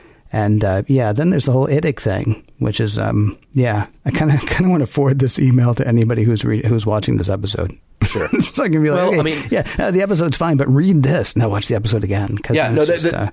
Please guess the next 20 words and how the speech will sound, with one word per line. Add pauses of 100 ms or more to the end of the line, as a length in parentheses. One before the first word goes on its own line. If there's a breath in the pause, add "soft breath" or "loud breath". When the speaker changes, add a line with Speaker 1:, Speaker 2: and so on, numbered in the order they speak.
(140)
Speaker 2:
it,
no,
exactly.
And,
and
that's
what
it
kinda
comes
down
to.
It's
like,
the,
the
episode
can
be
marginal.